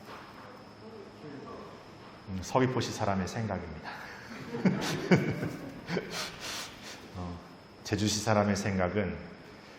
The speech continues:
서귀포에서 더 멋진 줄 알면서도 곧 죽어도 제주시가 <laughs> 더 낫다고 이렇게 생각합니다.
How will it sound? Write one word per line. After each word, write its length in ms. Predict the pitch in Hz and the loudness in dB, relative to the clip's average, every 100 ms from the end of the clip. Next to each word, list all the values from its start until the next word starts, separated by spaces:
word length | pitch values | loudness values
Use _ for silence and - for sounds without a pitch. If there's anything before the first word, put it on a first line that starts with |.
| - | -2
서귀포에서 640 | - 131 127 120 107 107 | 6 6 8 6 6 4
더 80 | 104 | 4
멋진 320 | 92 92 110 | 4 4 4
줄 80 | 95 | 6
알면서도 560 | 90 95 95 95 85 87 | 6 6 2 0 -2 2
곧 180 | 107 98 | 2 4
죽어도 320 | 101 90 85 | 4 4 2
제주시가 440 | 90 90 - - - - - - - - 302 - | 0 0 2 0 -2 -6 -10 -12 -10 -8 -8 -4
<laughs> 1040 | - - - - 165 - - - - - - | -4 -2 -4 -2 -4 -4 -8 -8 -10 -4 2
더 80 | |
낫다고 440 | 98 87 95 87 85 | 4 6 6 6 6
이렇게 320 | 87 85 82 | 2 -2 -4
생각합니다. 580 | - 117 107 85 78 | 2 4 4 -2 -4